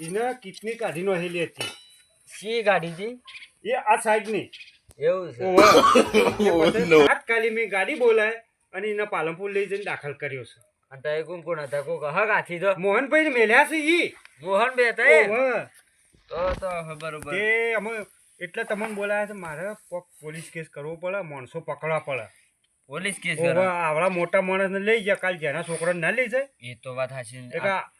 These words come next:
Speaker 1: આપણે બધાને જાગતો રહેવું પડે ભાઈ.
Speaker 2: એ તો વાત હાચી કરી.
Speaker 1: આપણે એકડ બેકડ ફરતા હોય, આપણને લઈ જાય આ તો.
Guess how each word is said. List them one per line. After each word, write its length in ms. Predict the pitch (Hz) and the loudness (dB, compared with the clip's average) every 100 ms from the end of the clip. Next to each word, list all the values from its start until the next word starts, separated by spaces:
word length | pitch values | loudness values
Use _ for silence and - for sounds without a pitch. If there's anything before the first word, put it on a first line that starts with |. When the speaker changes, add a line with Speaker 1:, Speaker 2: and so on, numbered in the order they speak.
| - | -8
Speaker 1:
આપણે 240 | 160 214 | -6 -2
બધાને 320 | 185 165 208 | 0 0 0
જાગતો 400 | 165 170 - 240 | -2 -4 -4 -2
રહેવું 260 | 220 196 180 | 2 2 0
પડે 180 | 165 123 | -2 -4
ભાઈ. 360 | 107 101 123 | -8 -20 -20
Speaker 2:
એ 20 | 127 | -12
તો 140 | 147 | -6
વાત 160 | 147 147 | -4 -6
હાચી 260 | 139 139 | -10 -12
કરી. 280 | 131 123 120 _ | -14 -14 -16 _
Speaker 1:
આપણે 280 | 156 175 202 | -6 0 2
એકડ 200 | 196 208 | 2 0
બેકડ 260 | 196 190 208 | -2 -2 -2
ફરતા 320 | 185 196 220 | -2 -2 0
હોય, 100 | 220 | 0
આપણને 360 | 185 196 269 233 | 0 0 0 2
લઈ 120 | 214 | 0
જાય 200 | 170 160 | 0 -4
આ 40 | |
તો. 220 | 147 156 | -6 -12